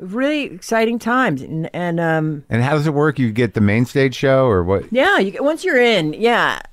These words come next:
Speaker 1: Once you're in. The only thing I always think is that the Sunday show is so exciting because you didn't know if you were in. And I think there's something so exciting when you, when you're
Speaker 2: Why is that? How did the Sunday show work? I don't know if
Speaker 1: Well,
Speaker 2: anyone's
Speaker 1: you can
Speaker 2: told
Speaker 1: get
Speaker 2: me
Speaker 1: kicked
Speaker 2: that.
Speaker 1: out of it. And so there's something really great about, like,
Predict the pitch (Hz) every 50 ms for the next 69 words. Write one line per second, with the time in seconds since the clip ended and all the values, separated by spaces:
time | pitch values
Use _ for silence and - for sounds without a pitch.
0 | - - - - 254 277 294 - 294 285 247 214 190 175 196 - - 349 415 453
1 | 480 453 480 427 302 285 262 240 247 254 240 - 262 247 208 202 175 175 - -
2 | 175 - - - 254 233 226 226 208 196 - - 190 175 165 - 202 175 151 -
3 | - - 190 165 160 151 143 139 131 127 - 156 135 120 117 - - - _ _
4 | _ _ 175 160 160 143 208 190 170 151 - - 185 180 175 170 170 175 165 -
5 | - 156 139 131 123 110 - - 131 123 104 - 82 - 143 139 151 170 175 151
6 | 165 160 - - 180 156 156 147 143 - 170 156 143 - 165 143 131 139 131 139
7 | 139 123 - - - 170 165 160 156 147 143 139 - - - 127 - - - 107
8 | 117 120 113 107 113 98 90 110 113 117 104 107 - - 123 110 107 101 92 82
9 | - - 87 80 78 80 73 71 - - - - _ _ _ _ _ - - 98
10 | 98 98 92 82 98 87 233 233 247 240 226 214 95 87 87 85 82 - 247 -
11 | - 208 185 165 165 156 147 117 110 - - - _ _ _ - 147 135 - -
12 | 170 156 143 - 160 151 - - - 277 254 - 208 180 160 156 156 151 143 -
13 | - 151 139 139 135 131 110 127 113 120 - - 120 123 113 - - - -